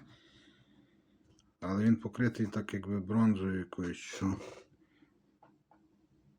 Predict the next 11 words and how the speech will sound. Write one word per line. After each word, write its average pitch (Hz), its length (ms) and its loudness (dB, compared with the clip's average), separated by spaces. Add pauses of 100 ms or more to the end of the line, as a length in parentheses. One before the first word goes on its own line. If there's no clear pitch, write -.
(520)
І 90 120 -2
такі - 360 6
окисли 110 640 6
темнуваті 104 840 -4
є. 98 180 -6 (3250)
Висота 101 540 -2
в 123 80 8
нього 117 420 8 (380)
двадцять 104 440 -2
два 110 180 2
сантиметри. 98 800 -4